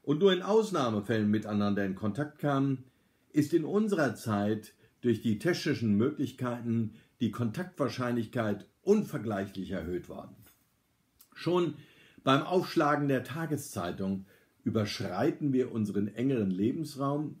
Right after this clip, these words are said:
und nehmen Kontakt zu Problemen anderer Menschen auf, die aus anderen Kulturkreisen und Gruppen stammen. In der Regel verstehen wir diese Ereignisse dann so,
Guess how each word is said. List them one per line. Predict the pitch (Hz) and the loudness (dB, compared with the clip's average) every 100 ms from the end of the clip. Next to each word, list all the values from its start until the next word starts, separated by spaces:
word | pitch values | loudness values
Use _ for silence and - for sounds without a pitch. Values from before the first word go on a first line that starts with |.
| _ _ | _ _
und | - 147 | -4 -2
nehmen | 170 170 151 | -2 -2 -2
Kontakt | 135 113 165 170 - | -2 -4 -8 -10 -8
zu | - | -6
Problemen | 117 113 101 110 123 131 135 | -2 -2 2 2 2 0 -2
anderer | 131 156 107 87 | -2 0 0 -2
Menschen | 87 90 - 107 | -6 -10 -6 -6
auf, | - 104 120 - _ _ _ - | -2 -2 -2 -6 _ _ _ -2
die | 131 | 0
aus | 135 | 0
anderen | 101 104 101 117 | 0 0 2 0
Kulturkreisen | 113 156 151 202 - 117 107 107 | 0 -2 2 0 0 -2 -2 0
und | 143 135 | -2 2
Gruppen | 190 190 98 | 0 0 -4
stammen. | - 80 69 69 - _ _ _ _ _ _ _ - _ | -4 -10 -10 -14 -20 _ _ _ _ _ _ _ -20 _
In | 147 | 4
der | 156 | 6
Regel | 156 196 202 | 6 4 2
verstehen | - 131 - 160 165 | 0 0 2 2 2
wir | 151 | 4
diese | 135 131 | 4 4
Ereignisse | 120 107 110 123 131 110 101 | 2 0 -4 -2 -2 -4 -2
dann | 95 92 | -2 -4
so, | 80 95 127 165 | -2 2 2 0